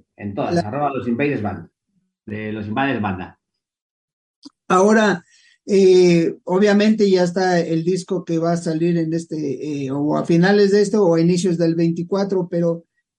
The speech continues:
Speaker 2: el, todo el material desde el E P que tienen, desde, desde su primer E P de Take Home, o a, o a esta hora que, a esta que es, no es una revolución, pero si, si no puedes bailar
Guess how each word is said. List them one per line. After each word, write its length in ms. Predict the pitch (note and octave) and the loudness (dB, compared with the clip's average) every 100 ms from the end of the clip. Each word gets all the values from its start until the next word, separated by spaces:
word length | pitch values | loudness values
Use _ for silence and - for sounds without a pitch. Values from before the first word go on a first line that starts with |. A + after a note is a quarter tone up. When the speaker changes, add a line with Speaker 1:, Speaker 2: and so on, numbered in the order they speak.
| _ | _
Speaker 2:
el, 420 | - G3 G3 G3 | -2 0 -2 -4
todo 240 | - A#3+ B3 | -4 0 0
el 60 | |
material 500 | A3 F#3 G3 G#3 A3+ | 0 -2 -2 -2 -2
desde 260 | G#3+ F#3+ F#3 | -2 -2 -2
el 120 | G3 | -2
E 100 | A3 | -4
P 200 | G#3+ A3 | -6 -8
que 120 | G#3 | -6
tienen, 440 | F3+ G3 G3+ G#3 G3 | -4 -2 -2 -2 -2
desde, 420 | F3+ E3+ E3+ E3+ | -2 -2 -4 -6
desde 280 | F3 E3 E3+ | -4 -2 -2
su 180 | E3 E3+ | -4 -4
primer 300 | F#3 G3 G#3 | -2 -2 -2
E 120 | G3 | -2
P 280 | G3 G3+ F#3 | -2 -2 -2
de 160 | F3 | -4
Take 240 | F3 G3 F#3+ | -2 -4 -4
Home, 300 | F#3+ G3+ G#3+ | -4 -2 -2
o 180 | F3+ E3 | -2 -4
a, 240 | D#3 D3+ E3 | -6 -6 -4
o 140 | E3 | -2
a 80 | F3 | -2
esta 320 | F3+ F3+ E3+ | -4 -4 -4
hora 280 | F#3 F#3+ F3 | -2 -4 -4
que, 180 | E3+ E3+ | -8 -4
a 120 | F3 G3 | -2 -2
esta 240 | G3 E3+ | -4 -8
que 160 | F#3 F#3+ | -6 -4
es, 80 | |
no 180 | F3+ F#3+ | -4 -4
es 120 | G3 | -4
una 200 | G#3 G3 | -4 -2
revolución, 760 | E3+ D#3+ D#3+ E3 E3 G3 F#3+ F3 | -2 -4 -4 -4 -2 -4 -4 -2
pero 340 | F3 D#3+ D3+ | -2 -4 -6
si, 240 | D#3 E3+ E3 | -4 -4 -2
si 140 | E3+ | 0
no 160 | F3+ F3 | 0 0
puedes 260 | G3+ F3 | 0 0
bailar 480 | E3 E3 F3 F3+ F3+ | 0 0 2 0 -2